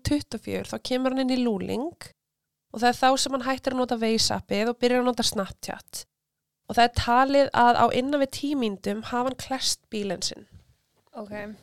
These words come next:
Speaker 1: Frá, sem sagt, tuttugu og þrjú tuttugu og fjögur þegar hann kemur inn í Luling.
Speaker 2: Já.
Speaker 1: Klukkan núll núll þrjátíu og eitt þá finnst bíllinn svo yfirgefinn á Salt Flat Road og það er því um klukkutími liðinn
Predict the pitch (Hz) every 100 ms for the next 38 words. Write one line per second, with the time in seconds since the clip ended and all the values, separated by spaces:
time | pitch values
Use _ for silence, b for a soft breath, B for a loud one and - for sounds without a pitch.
0 | - - 226 226 226 - 226 208 - 220
1 | 208 208 214 202 - 185 202 202 - 220
2 | 208 208 190 180 175 - _ - 226 208
3 | 202 _ _ _ _ _ _ - 269 269
4 | 302 302 285 - 277 262 - - 104 -
5 | - - 123 247 - 269 262 - - 247
6 | - 233 220 226 220 214 208 208 214 214
7 | 214 202 - 196 190 - 185 156 - -
8 | - 202 226 214 247 - 277 269 - 277
9 | - 277 277 254 233 196 202